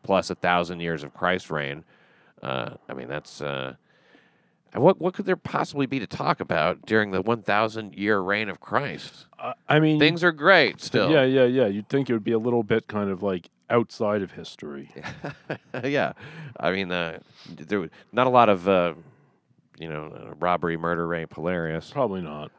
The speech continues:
Speaker 1: Over nine million people in North America, Europe, and New Zealand and Australia saw that, saw the shortened version.
Speaker 2: Wow.
Speaker 1: Which was a lean four hours. In the presentation, the seven days of creation are said to have taken forty-nine thousand years.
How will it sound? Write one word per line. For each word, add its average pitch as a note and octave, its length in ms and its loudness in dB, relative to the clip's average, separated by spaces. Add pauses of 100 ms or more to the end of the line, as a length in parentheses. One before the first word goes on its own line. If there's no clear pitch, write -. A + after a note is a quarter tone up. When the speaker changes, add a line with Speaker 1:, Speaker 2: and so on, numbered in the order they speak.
Speaker 1:
Over F#2 320 2
nine G#2+ 500 -2
million A2 360 0
people E2 580 0
in E2+ 160 -10
North F#2 240 -4
America, F2 340 -4
Europe, E2 300 -6
and D#2 100 -10
New D#2 120 -8
Zealand D#2 540 -6
and D2+ 140 -12
Australia D#2 460 -4
saw G2 320 2
that, E2+ 320 -2 (580)
saw A2+ 240 0
the F2 100 -4
shortened G#2 440 2
version. D#2 460 -4
Speaker 2:
Wow. D2+ 480 -10 (180)
Speaker 1:
Which F2+ 160 0
was E2+ 100 -4
a E2+ 60 -2
lean G2+ 420 -2
four G#2 380 2
hours. B1+ 540 -6 (640)
In F#2 100 -8
the F2+ 80 -4
presentation, F2+ 640 0
the D#2+ 60 -10
seven F#2+ 280 -2
days F2+ 180 0
of - 60 -16
creation A2+ 400 -2
are G#2 60 -4
said G#2+ 240 -2
to G2+ 80 0
have F2+ 100 -2
taken F2+ 300 -4
forty-nine E2+ 500 -4
thousand G#2 400 -2
years. D#2+ 400 -8